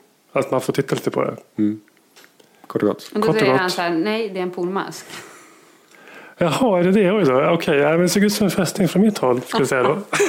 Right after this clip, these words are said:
Speaker 1: <laughs>
Speaker 2: Det där har jag haft i trettiofem år.
Speaker 1: Ja, den har suttit jämt där.
Speaker 3: Att du
Speaker 1: Nej, då hade jag gjort bort mig i och för sig. Det är ju sant. Men, eh,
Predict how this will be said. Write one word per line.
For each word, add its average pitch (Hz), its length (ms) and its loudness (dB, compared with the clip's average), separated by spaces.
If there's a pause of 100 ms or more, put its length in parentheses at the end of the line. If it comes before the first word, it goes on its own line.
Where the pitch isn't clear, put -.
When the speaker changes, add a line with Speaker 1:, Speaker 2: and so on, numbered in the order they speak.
(1300)
Speaker 1:
<laughs> 262 80 0 (2000)
Speaker 2:
Det 151 80 2
där 156 100 0
har 160 60 0
jag 143 60 2
haft 117 200 -4
i 151 40 -6
trettiofem 131 680 0
år. 120 260 2
Speaker 1:
Ja, 196 360 0 (440)
den 160 100 2
har 170 80 2
suttit 175 260 0
jämt 175 280 2
där. 117 180 2 (360)
Speaker 3:
Att 226 180 -6
du - 60 -2
Speaker 1:
Nej, 156 140 2
då 208 100 2
hade 277 160 4
jag 175 160 0
gjort 156 160 -4
bort 139 240 -2
mig 120 80 4
i - 20 4
och 110 40 2
för 113 80 2
sig. 123 260 0 (160)
Det 170 100 0
är 185 60 4
ju 185 160 2
sant. - 420 -4 (1000)
Men, 131 380 2
eh, 117 440 0